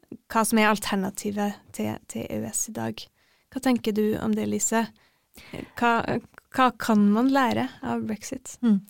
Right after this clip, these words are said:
Speaker 2: Jeg tenker vel at, eh, Brexit og, ja, folkeavstemninger og alt det den har ført med seg i ettertid, har vært opplysende for, eh, for Norge. Det har, eh, minnet oss på at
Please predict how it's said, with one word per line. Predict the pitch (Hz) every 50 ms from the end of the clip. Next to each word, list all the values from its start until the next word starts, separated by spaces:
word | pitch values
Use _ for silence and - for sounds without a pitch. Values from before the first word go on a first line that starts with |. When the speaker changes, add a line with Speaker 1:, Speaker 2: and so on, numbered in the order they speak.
| - - - - - - -
Speaker 2:
Jeg | 180 185
tenker | - 220 202 185 202 180 170
vel | 180 185 185 196
at, | 196 - - _ -
eh, | 196 190 190 190 196 196 196 196
Brexit | 190 175 170 196 196 185 - - - - - - 220 233 226 - - 214
og, | 202 196 196 202 202 196 196 196 190 -
ja, | - 196 202
folkeavstemninger | 202 - 226 214 - - - 175 170 170 - - 185 170 170 175 170 170 180 196 208
og | 202 190 185
alt | 180 - -
det | - 202 190
den | 185 185 185
har | 190 190 190 180 180 - - _ _ _ - -
ført | 202 190 196 - -
med | 185 180 165 160 -
seg | - - 190 196
i | 202 202
ettertid, | 190 - - 185 180 - 202 208
har | 220 226 220
vært | 196 190 185 - 160
opplysende | 143 - - - 190 208 208 - - 277 285 330 330 302
for, | - - - - 254 240 240
eh, | 240 240 233 233 233 226
for | 220 - 262 247 233
Norge. | 233 233 226 208 190 175 - 190 190 202 - - -
Det | 208 208 196 190
har, | 190 202 196 196 190 190 190
eh, | 196 196 190 196 190 - - - - - - - - - - - - -
minnet | 196 190 185 180 175 170
oss | 170 180 175 - -
på | _ - 190 180 180
at | 185 180